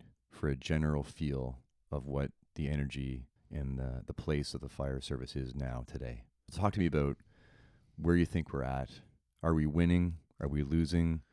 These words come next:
Are there traditions and things we need to, you know, we mentioned the kitchen table and the way the station looks, but I, I basically, I wanna know, are we winning? Are we losing? Where are we at right now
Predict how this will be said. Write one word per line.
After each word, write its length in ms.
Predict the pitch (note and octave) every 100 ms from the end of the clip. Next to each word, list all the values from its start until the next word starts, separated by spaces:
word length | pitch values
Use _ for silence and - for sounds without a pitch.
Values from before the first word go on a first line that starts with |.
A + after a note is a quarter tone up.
| _ _ -
Are 100 | D2+
there 100 | C#2+
traditions 540 | D#2+ D2 D2+ E2 D2+
and 140 | D2+
things 260 | D2+ D#2 C#2+
we 120 | C#2+
need 180 | C#2+ C#2+
to, 420 | - C#2+ C2+ C#2 B1+
you 120 | -
know, 60 | D2 C#2+
we 120 | D#2
mentioned 300 | E2 D#2 -
the 40 | C#2+
kitchen 280 | - - C#2
table 440 | C#2+ C2+ C#2+ C#2+
and 240 | C2+ C2+
the 120 | A#1+ D2
way 100 | C#2
the 80 |
station 400 | C#2 C#2 C2+ D2
looks, 180 | C#2+ C#2+
but 200 | - C#2 - - - - _ _ _
I, 80 | - D#2+
I 80 | G2
basically, 360 | G#2 - F2 D2
I 80 |
wanna 220 | D2 D#2 D2
know, 160 | D2
are 80 | D2
we 100 | C#2+
winning? 300 | C#2+ D2+ C#2+
Are 40 | C#2
we 100 | C#2
losing? 460 | C#2+ C#2+ C#2+ C2+
Where 120 | D2
are 40 | D#2
we 140 | D2
at 140 | C2+ C2+
right 160 | C2
now 220 | C2 B1+